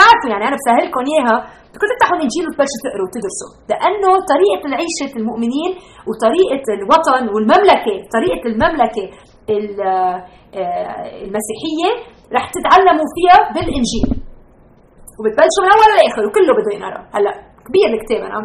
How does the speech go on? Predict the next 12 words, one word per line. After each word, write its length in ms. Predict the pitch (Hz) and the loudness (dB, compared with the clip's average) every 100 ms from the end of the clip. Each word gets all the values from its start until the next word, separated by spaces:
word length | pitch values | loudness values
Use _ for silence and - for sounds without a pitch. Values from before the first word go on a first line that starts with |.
| 277 | -4
طلع 140 | 269 | -2
عليه 160 | 226 294 | 0 0
بالعربي 320 | 214 240 285 - | 0 2 0 -2
أكبر 180 | - 208 - | -4 -4 -4
كمان 160 | 196 190 | -8 -6
مبين 220 | 190 185 | -6 -8
من 80 | 175 | -10
الإنجليزي، 460 | 165 175 196 - - - _ _ _ - | -16 -14 -14 -14 -18 -20 _ _ _ -12
بس 120 | 190 - 202 | -10 -6 -6
المهم 280 | 220 453 440 349 | 0 0 0 -4
إنه 260 | 339 311 349 453 - - - | -2 2 4 4 0 -16 -2
تبلشوا 360 | 269 427 403 | 4 4 2